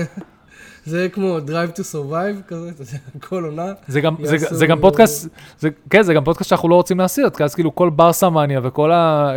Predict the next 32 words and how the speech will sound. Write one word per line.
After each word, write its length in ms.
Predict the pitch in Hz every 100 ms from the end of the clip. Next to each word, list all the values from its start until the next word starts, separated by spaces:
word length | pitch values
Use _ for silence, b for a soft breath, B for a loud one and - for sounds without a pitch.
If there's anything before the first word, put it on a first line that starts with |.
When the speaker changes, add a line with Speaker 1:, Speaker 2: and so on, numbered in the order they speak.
| 143
Speaker 2:
<laughs> 260 | 123 165 160
אנשים, 240 | 127 -
כל 180 | 160 156
הישראלים 500 | 180 170 170 151 160
פחות 240 | 151 143 127
או 40 |
יותר 100 | 120
יבואו 140 | 123 156
Speaker 1:
כן, 60 |
Speaker 2:
לצוד 280 | 156 120 220
Speaker 1:
כן. 40 | 214
Speaker 2:
אותנו. 360 | 139 117 101 - -
הם 100 | 131
לא 80 |
רוצים 260 | 165 233 285
לשמוע 400 | 170 - 131 123
את 60 | 113
זה, 140 | 113
הם 60 | 110
Speaker 1:
כן. 60 |
Speaker 2:
ממש 240 | 117 135 156
ממש 220 | 180 175
כועסים, 580 | 175 147 - 269 160 101
הם 120 | 101
באו 160 | 117 139
לריב, 280 | 139 185 151
Speaker 1:
כן. 40 | 120
Speaker 2:
הם 60 |
באים 180 | 107 135
לריב. 280 | 151 170 101
אני 140 | 104
אוה-, 120 | 135